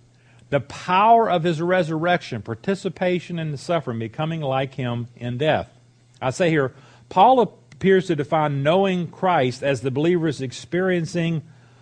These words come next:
of Christ's own death and resurrection. Paul wants to experientially know the power of Christ's resurrection.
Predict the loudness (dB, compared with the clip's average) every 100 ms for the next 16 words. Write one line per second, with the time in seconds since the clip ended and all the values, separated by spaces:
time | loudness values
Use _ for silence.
0 | _ _ -4 -4 -4 0 0 0 -6 -6
1 | -2 -2 -2 -4 -2 2 2 -2 -8 -8
2 | -6 -2 -2 -2 -2 -2 -4 -4 -6 -6
3 | -16 -20 _ _ _ _ _ _ -20 0
4 | 4 6 4 2 0 -4 -6 -8 -8 -4
5 | -2 -4 -4 -4 -2 -2 -4 -10 -20 _
6 | _ -2 2 4 4 2 -2 -8 -2 2
7 | 4 4 0 -2 -8 -10 -6 -2 -2 -4
8 | -4 -2 -2 0 0 0 -2 -6 -8